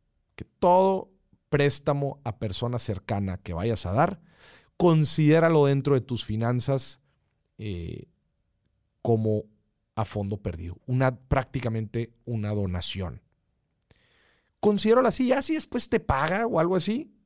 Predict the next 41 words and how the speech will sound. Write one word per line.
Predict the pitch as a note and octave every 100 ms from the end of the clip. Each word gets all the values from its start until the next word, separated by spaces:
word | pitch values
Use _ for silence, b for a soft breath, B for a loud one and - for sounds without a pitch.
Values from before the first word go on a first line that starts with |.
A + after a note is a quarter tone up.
| _
fregón, | - - D3 B2+ A#2 B2+ B2+ A#2 - _
chido, | - C3+ C3 A#2 G2 -
que | A#2+
sea | A2+ D#3
dinero | E3 C#3+ D#3+ E3
que | B2+
prácticamente | - D3 - C3+ C#3 C3+
no | C3+ C#3+ C3+
tenías | C#3 B2+ A#2+ A2+
contemplado. | A2+ A2 F#2+ E2 F#2 - - B B B B B
Pero | - F#3 F3+ - _ _ _ _ - - -
este | E3+ G#3+ G#3
cambio | G3 F#3+ G3
de | D#3
chip | - D3+ -
nos | D#3 C#3 -
ahorra | C3+ C3+ D3 D#3
muchos | C#3+ B2+ D3+
problemas | - A#2+ C3 A#2+
a |
futuro | A2+ A2 C#3 C3
porque | B2+ A#2
luego | A2+ C3
otra | C3
vez | C#3+ D#3+
nos | B2+ G2+
metemos | G#2+ - G2+ G2 A#2+
en | D#3 D3
problemas | D#3 C3+ B2 C#3
porque | - - G2
yo | F2
estaba | - G3+
contemplando | A#3 B3+ A#3 F#3+ D#3+ C#3
que | A2
tú | - G#2+
me | G2+
pagaras | - C#3+ F#3+
y | C#3
ahí |
estamos | C3 D3 D#3 D#3+ -
cobrando | C3 B2 C3 D3 D3+